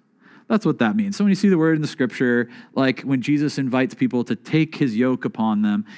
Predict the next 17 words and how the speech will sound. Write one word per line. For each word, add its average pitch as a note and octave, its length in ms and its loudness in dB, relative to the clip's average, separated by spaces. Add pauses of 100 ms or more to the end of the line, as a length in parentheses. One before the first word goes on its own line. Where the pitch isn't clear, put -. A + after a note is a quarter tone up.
he's A3+ 180 2
saying, F3+ 360 0 (260)
"Here's G#3 280 0
my F3+ 160 0
teachings. - 760 -6 (320)
Here's F#3+ 240 0
what G3 100 0
I D#3 80 2
care - 320 -4
about." - 460 -16 (600)
And C3 200 -2
we A#3 160 4
say, A#2 480 -2 (340)
"We'll C3 280 -2
follow A#2 680 -2 (100)
Rabbi G#2+ 600 -2 (140)
Jesus." F#2+ 880 -8